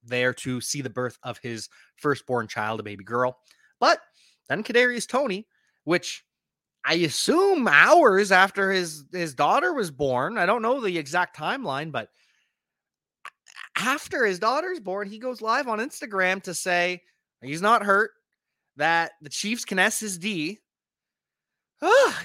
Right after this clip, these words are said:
Kadarius Toney, what are you doing, man? You're, Kadarius Toney's not gonna be back with the Kansas City Chiefs next year.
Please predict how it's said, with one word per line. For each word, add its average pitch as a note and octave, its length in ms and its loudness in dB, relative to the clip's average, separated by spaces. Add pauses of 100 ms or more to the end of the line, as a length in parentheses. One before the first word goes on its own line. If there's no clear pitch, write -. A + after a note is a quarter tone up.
(140)
Kadarius G4+ 720 0
Toney, A#4 300 0
what G#4 160 2
are G#4+ 40 2
you G#4+ 120 -2
doing, G#4+ 280 2
man? C3+ 420 -4
You're, G3+ 180 -12 (540)
Kadarius C4+ 320 0
Toney's E3+ 260 -4
not C3+ 140 -4
gonna B2+ 100 -18
be A#2+ 80 -16
back A2+ 200 -8
with G#2 100 -20
the - 120 -20
Kansas G#2+ 240 -18
City G#2+ 160 -20
Chiefs - 300 -20
next - 240 -20
year. A#2 180 -14